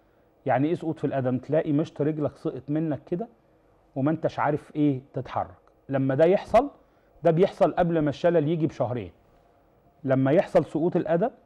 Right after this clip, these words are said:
تمام، يبقى ساعتها هتروح تعمل عمليه. لكن مش يبقى انت ما عندكش سقوط قدم، عندك شويه وجع وتنميل وحرقان وشكشكه وتروح تعمل عمليه. ليه؟ تقول: "اصل انا خايف لا اتشل". ما هو انت قبل ما تتشل انت مش هتتشل على طول،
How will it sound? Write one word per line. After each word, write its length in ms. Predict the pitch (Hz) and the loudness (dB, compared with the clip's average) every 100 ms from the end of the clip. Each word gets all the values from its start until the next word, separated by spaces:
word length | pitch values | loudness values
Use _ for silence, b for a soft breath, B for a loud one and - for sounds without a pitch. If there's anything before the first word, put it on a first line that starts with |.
| _ _ _ - | _ _ _ -4
تمام، 320 | 135 143 214 | 0 2 2
يبقى 200 | 240 - | 0 -4
ساعتها 320 | - 160 185 147 | 0 0 2 -2
هتروح 220 | 151 - | -2 0
تعمل 280 | 156 139 107 | 2 2 -2
عمليه. 300 | 101 87 82 b b b | -4 -8 -14 b b b
لكن 340 | 135 156 147 151 | -2 0 0 0
مش 180 | 143 | 0
يبقى 260 | 170 151 214 | 0 2 2
انت 160 | 247 196 | 4 4
ما 140 | 170 | 2
عندكش 380 | 156 165 - 170 | 0 2 0 -2
سقوط 260 | - 185 | -4 -2
قدم، 360 | 170 160 113 104 | 2 2 2 0
عندك 320 | 151 170 - | 0 0 0
شويه 300 | - 170 175 165 | 2 4 4 4
وجع 240 | 175 151 | 4 4
وتنميل 460 | 135 143 147 170 165 | 4 0 -2 -2 -2
وحرقان 440 | - 139 139 175 | 0 0 0 -2
وشكشكه 460 | 151 139 - 170 165 | -2 -4 -2 0 2
وتروح 160 | 190 | 2
تعمل 180 | 196 196 | 2 2
عمليه. 340 | 185 180 180 139 b b b - | 0 0 0 -2 b b b -2
ليه؟ 360 | 147 190 202 190 | 4 6 4 0
تقول: 200 | 160 185 | 0 2
"اصل 160 | 196 | 4
انا 80 | 185 | 4
خايف 220 | 190 180 | 4 2
لا 60 | 156 | -2
اتشل". 360 | - 160 139 110 _ _ _ _ _ _ _ - | 0 2 2 -2 _ _ _ _ _ _ _ -12
ما 60 | 113 | -2
هو 80 | 175 | 0
انت 160 | - | 2
قبل 280 | - 196 208 | 4 4 4
ما 80 | 180 | 2
تتشل 340 | 156 - 208 | 0 2 2
انت 140 | 202 165 | 4 0
مش 200 | 156 147 | -2 -4
هتتشل 360 | 151 202 226 | 0 2 4
على 200 | 202 185 | 6 4
طول، 240 | 240 320 | 4 -2